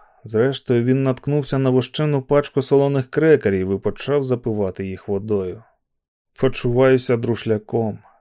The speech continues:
Я п'ю, а за дві хвилини воно все виходить мені через шкіру».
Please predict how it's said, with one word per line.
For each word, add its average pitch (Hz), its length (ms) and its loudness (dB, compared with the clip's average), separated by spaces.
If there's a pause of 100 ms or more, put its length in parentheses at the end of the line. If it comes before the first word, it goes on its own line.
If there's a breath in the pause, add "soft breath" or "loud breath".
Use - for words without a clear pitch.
(160)
Я 139 240 4
п'ю, 147 400 4
а 117 80 8
за 117 140 4
дві 147 200 0
хвилини 160 420 4
воно 147 220 4
все 147 200 0
виходить 147 560 0
мені 139 280 -2
через 123 360 0
шкіру». 113 540 -4